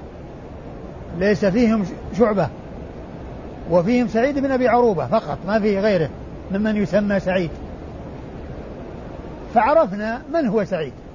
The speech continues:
وعرفنا أنه سعيد وليس شعبة الذي جاء ذكره في بعض النسخ، الذي جاء ذكره في بعض النسخ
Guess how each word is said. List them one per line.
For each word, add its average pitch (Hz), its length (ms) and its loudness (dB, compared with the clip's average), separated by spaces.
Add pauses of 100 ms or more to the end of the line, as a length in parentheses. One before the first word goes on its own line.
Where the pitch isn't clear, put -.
(1300)
وعرفنا 262 480 4
أنه 247 240 6
سعيد 302 300 2
وليس 285 260 6
شعبة 180 320 0 (1080)
الذي 208 280 4
جاء 220 160 4
ذكره 226 300 4
في 196 80 2
بعض 202 180 4
النسخ، 190 320 0 (1500)
الذي 190 320 6
جاء 208 240 6
ذكره 185 460 2
في 190 100 2
بعض 208 180 4
النسخ 208 380 2